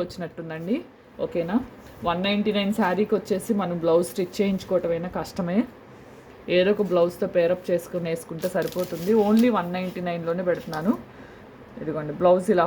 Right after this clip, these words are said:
ఫ్లవర్స్తో వచ్చింది, ఓకేనా? మనకి శారీ మొత్తం ఇలా ఉంది, బ్లౌజ్ పార్ట్ మనకి చిన్న చిన్న ఫ్లవర్స్తో అయితే వచ్చిందండి. Only వన్ నైంటీ నైనేనండి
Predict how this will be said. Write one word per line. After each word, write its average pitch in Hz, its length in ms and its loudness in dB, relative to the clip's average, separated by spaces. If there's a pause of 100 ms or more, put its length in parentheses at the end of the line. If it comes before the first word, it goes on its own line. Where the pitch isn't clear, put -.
ఫ్లవర్స్తో 175 540 0
వచ్చింది, 147 380 -10 (540)
ఓకేనా? 196 320 2
మనకి 196 240 0
శారీ 185 320 4
మొత్తం 190 260 -8
ఇలా 165 180 0
ఉంది, 196 200 0 (560)
బ్లౌజ్ 185 320 6
పార్ట్ 190 260 -2
మనకి 180 240 -6 (240)
చిన్న 208 120 -2 (100)
చిన్న 202 120 -2 (140)
ఫ్లవర్స్తో 170 460 2
అయితే 190 240 -4
వచ్చిందండి. 147 520 -8 (1300)
Only 226 340 6 (200)
వన్ 196 180 2 (140)
నైంటీ 196 380 -2 (120)
నైనేనండి 165 560 -6